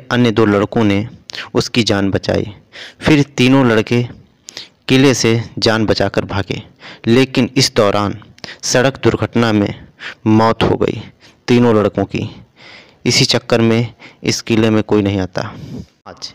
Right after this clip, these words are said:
इस तरह के किस्सों के बाद में भानगढ़ किले के अंदर रहना मना है, जाना मना है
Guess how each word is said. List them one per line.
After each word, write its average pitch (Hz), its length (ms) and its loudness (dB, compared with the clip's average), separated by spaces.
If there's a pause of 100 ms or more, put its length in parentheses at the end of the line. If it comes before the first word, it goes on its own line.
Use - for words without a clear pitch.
(120)
इस 170 200 -2
तरह 156 220 2
के 151 160 -4
किस्सों 143 360 -6
के 131 120 -4
बाद 117 240 0
में 123 240 -2 (540)
भानगढ़ 127 540 -4
किले 131 300 -4
के 123 160 -4
अंदर 120 340 -2 (540)
रहना 123 360 -2
मना 131 320 -2
है, 135 200 -6 (340)
जाना 123 340 -2
मना 131 320 -2
है 127 180 -12